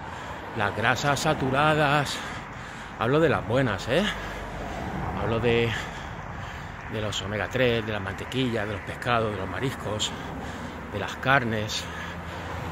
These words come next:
con su proteína y con sus zonas de grasa también, eh, los aguacates, bueno, todos estos alimentos. Y nos han dicho toda la vida, y los huevos, por supuesto,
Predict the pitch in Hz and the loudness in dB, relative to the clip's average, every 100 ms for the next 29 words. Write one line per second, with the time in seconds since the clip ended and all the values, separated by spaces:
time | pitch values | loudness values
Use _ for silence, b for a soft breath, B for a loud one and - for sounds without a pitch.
0 | - 113 110 - 110 107 104 95 139 135 | -4 -2 -2 -2 0 0 0 4 4 6
1 | 123 120 117 - 113 104 - - B B | 4 4 0 0 0 0 0 0 B B
2 | B B B B B - - 123 120 107 | B B B B B -8 0 2 2 2
3 | 113 123 113 101 104 151 139 127 B B | 2 0 0 -2 2 2 2 0 B B
4 | B B B B B B B - 107 101 | B B B B B B B -4 -2 0
5 | 92 B B 117 101 95 95 147 139 127 | -2 B B -4 -4 -2 0 4 4 2
6 | 123 131 107 160 143 - 120 104 104 101 | -2 0 2 4 4 2 -2 -2 -4 -6
7 | - - - - B B B B B B | -8 -10 -12 -14 B B B B B B
8 | - - - - 208 175 160 180 180 196 | -16 -18 -10 4 6 6 4 2 2 0
9 | 190 185 190 208 214 120 104 92 131 - | 2 4 6 6 4 4 0 2 2 2
10 | 113 113 147 156 - | -2 0 4 4 2